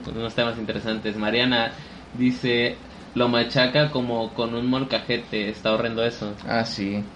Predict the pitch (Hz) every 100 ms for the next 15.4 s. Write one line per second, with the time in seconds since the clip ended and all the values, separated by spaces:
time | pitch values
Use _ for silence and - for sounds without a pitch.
0 | - - - 120 156 147 135 135 151 135
1 | 113 107 98 104 127 127 107 113 120 113
2 | 107 120 110 104 110 123 110 98 98 104
3 | 113 95 - 98 110 101 101 104 - 95
4 | - 95 - 98 - - 117 120 113 113
5 | 127 120 - - - 131 123 117 120 123
6 | 117 117 120 117 120 135 110 104 113 123
7 | - - - - - 123 123 - 127 151
8 | 156 170 147 120 185 196 185 160 131 117
9 | 120 127 104 - 110 110 107 120 127 123
10 | - - - - - - - - - -
11 | - - - - - 107 104 - 104 104
12 | 101 123 120 131 156 160 151 131 143 147
13 | 147 156 156 147 123 - 123 151 139 120
14 | 113 113 120 127 110 120 143 147 139 135
15 | 143 151 165 165